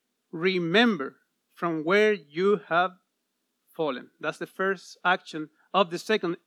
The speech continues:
urgent step. Very interesting. Remember. Actually, the verb here means keep on remembering. Something that you need to do continually.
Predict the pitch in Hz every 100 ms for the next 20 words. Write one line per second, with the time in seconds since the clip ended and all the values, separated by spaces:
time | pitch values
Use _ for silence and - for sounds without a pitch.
0 | _ _ - 202 202 214 - - - 151
1 | _ _ _ _ _ _ _ _ _ _
2 | _ _ _ - _ 160 185 214 190 196
3 | 170 - 117 _ _ _ _ _ _ _
4 | _ 151 165 160 180 190 147 127 _ _
5 | _ _ _ _ _ 160 196 214 202 214
6 | 214 196 185 180 170 214 185 208 220 190
7 | 214 220 - - _ _ _ - 233 247
8 | 226 233 226 226 254 220 139 - _ _
9 | _ _ _ _ _ - 220 226 202 190
10 | 202 214 - 208 214 233 226 220 247 247
11 | 165 131